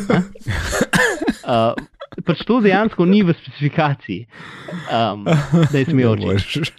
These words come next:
Speaker 1: Uh, no, in ker tudi vsak, vsak pač, vsaka oseba, ko hoče podpirati emoji, mora izrisati svoje lastne, oni imajo samo opise, kako ne, pač samo opise, ki so ponavadi tri, tri besede dolgi, in potem morajo izrisati pač, kaj to je, ne? Um,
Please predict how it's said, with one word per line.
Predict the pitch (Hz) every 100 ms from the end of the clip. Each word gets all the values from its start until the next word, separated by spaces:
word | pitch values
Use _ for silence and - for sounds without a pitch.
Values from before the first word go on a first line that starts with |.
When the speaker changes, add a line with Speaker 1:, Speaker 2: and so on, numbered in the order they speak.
| 269 - _
Speaker 1:
Uh, | - 123 117 131
no, | 175 220
in | 202
ker | 196
tudi | 247 226 175
vsak, | - 220 - 160
vsak | 196 208 208
pač, | 190 160
vsaka | - 185 196
oseba, | - 185 190
ko | -
hoče | 151 - 160
podpirati | 135 170 202 180
emoji, | 156 170 165 160
mora | 160 165
izrisati | 165 160 180 147 143
svoje | 160 151
lastne, | 135 147 - 143 120 110 _
oni | 147 202
imajo | 214 185
samo | 196 208 170
opise, | - 214 220 -
kako | 180 175
ne, | 175 147
pač | 143 -
samo | - 180 175
opise, | - 214 269 262 -
ki | - -
so | 151
ponavadi | 156 160
tri, | 170 156 _ -
tri | 156
besede | 151 147 151 120
dolgi, | 113 180 214 - - - -
in | 160
potem | 190 185
morajo | 185 165
izrisati | 156 165 165 131 -
pač, | 131 -
kaj | 131 139
to | 113
je, | 101 117
ne? | 139 - _ - - - _ _ - -
Um, | 139 143 139